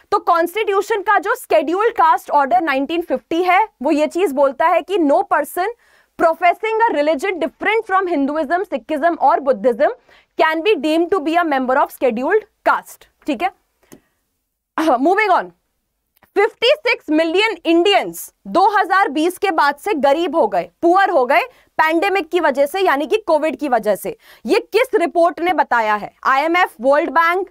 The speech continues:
एडीबी यानी कि एशियन डेवलपमेंट बैंक या फिर एनडीबी। छप्पन मिलियन इंडियंस दो हज़ार बीस कोविड के आने के बाद, पैंडेमिक आने के बाद गरीबी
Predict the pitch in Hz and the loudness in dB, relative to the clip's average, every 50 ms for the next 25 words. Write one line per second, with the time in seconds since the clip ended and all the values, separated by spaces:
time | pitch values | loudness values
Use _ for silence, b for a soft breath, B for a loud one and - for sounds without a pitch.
0 | _ _ _ _ - 269 302 302 262 349 370 311 359 370 381 403 415 415 _ _ | _ _ _ _ -4 -2 0 2 2 2 2 2 2 0 0 0 -2 -4 _ _
1 | _ _ - 262 269 285 214 262 294 233 277 302 - - 359 359 320 320 277 302 | _ _ -2 0 0 0 -2 -2 0 0 0 0 0 0 0 0 0 0 0 0
2 | 302 302 - 294 330 320 277 277 294 302 330 381 381 - - b b b b b | 0 0 0 0 -2 0 2 2 2 2 0 -2 -4 -8 -12 b b b b b
3 | 254 285 294 302 - 381 - - - 294 302 311 294 302 - 214 202 - - _ | 0 2 2 0 -2 -4 -4 -2 0 0 2 2 0 0 -2 -2 -4 -8 -12 _
4 | _ _ _ _ _ _ _ _ _ _ _ _ _ _ _ _ _ _ _ _ | _ _ _ _ _ _ _ _ _ _ _ _ _ _ _ _ _ _ _ _
5 | _ _ _ _ _ _ _ _ _ _ _ _ _ _ - - - 330 320 - | _ _ _ _ _ _ _ _ _ _ _ _ _ _ -6 -2 0 0 -2 -2
6 | _ - 440 466 453 415 359 359 320 339 370 403 381 - - 294 294 285 294 294 | _ -4 -2 -2 0 0 0 0 0 0 0 -2 -2 -2 0 0 0 0 0 0
7 | 285 302 392 - - - - - 214 214 311 359 302 330 269 339 349 359 269 240 | 0 0 -2 -6 -10 -14 -14 -6 -2 0 2 2 2 2 2 2 0 0 0 -2
8 | 294 302 403 - - - 339 320 311 381 403 - - 370 330 285 277 254 247 285 | -2 -2 -2 -2 -2 -2 0 0 0 0 -2 -2 0 0 0 0 0 -2 0 0
9 | 254 220 240 254 - - - _ _ _ - 269 294 320 330 403 392 392 302 339 | 0 2 2 2 0 0 -6 _ _ _ -2 -2 0 0 -2 -2 -2 0 0 0
10 | 294 269 254 240 285 269 226 240 269 - 403 - b b b b b b b b | 0 0 -2 -2 0 0 2 2 2 0 0 -4 b b b b b b b b
11 | b b b b 202 196 311 311 339 339 294 339 381 392 415 - | b b b b -2 0 0 0 0 -2 -2 0 0 0 0 -2